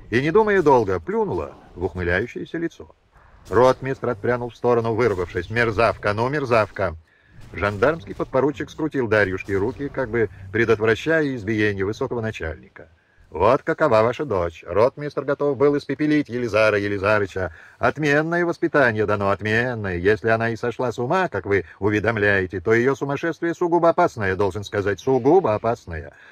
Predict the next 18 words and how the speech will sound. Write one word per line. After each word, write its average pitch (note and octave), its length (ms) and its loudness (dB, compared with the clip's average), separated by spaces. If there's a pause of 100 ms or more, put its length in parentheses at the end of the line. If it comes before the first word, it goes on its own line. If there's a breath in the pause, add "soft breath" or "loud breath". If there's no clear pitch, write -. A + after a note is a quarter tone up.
(160 loud breath)
Такую C3+ 440 4
особу D#3 360 4
необходимо C#3+ 520 0
держать G#2+ 340 0
за A2 140 0
толстыми B2 400 -2
стенами B2+ 560 -4 (180 loud breath)
и G#2 80 -2
за A2+ 160 2
крепкими C3 400 0
решётками, B2 540 -2
да-с». G#2+ 360 -4 (220 soft breath)
И E2 100 -6
опять, G#2 360 0
уставившись G2 580 -2
на F#2+ 140 -4
Дарьюшку, B2+ 420 0
гаркнул: C3 480 -2